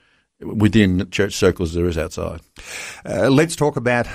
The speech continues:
Speaker 2: uh, this sort of thing, domestic violence, uh, abuse, uh, because, as you say, it's broader than just, uh, someone, uh, beating up, uh,
Speaker 1: Mm.
Speaker 2: their spouse.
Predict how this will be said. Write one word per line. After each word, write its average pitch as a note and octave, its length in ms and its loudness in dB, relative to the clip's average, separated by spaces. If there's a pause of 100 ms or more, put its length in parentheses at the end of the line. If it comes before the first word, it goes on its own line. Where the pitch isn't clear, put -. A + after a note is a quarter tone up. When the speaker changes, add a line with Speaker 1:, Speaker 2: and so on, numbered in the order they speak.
(140)
Speaker 2:
uh, A2+ 200 -4
this A#2 200 2
sort A2 220 2
of G2 100 -2
thing, G2+ 300 0
domestic G#2 420 0
violence, G2 600 0
uh, G2 180 -4
abuse, G#2+ 640 2 (320)
uh, - 240 -6
because, A2+ 540 2
as C3 240 2
you A#2+ 160 2
say, G2+ 640 -2
it's A2 300 2
broader C3 480 4
than G#2+ 260 2
just, A2 440 0 (140)
uh, F#2 400 -4
someone, G2+ 800 0
uh, D#2+ 160 -8
beating G2+ 460 0
up, - 400 -6
uh, F2+ 80 -8
Speaker 1:
Mm. F#2+ 160 -2
Speaker 2:
their F#2 160 2
spouse. - 580 -2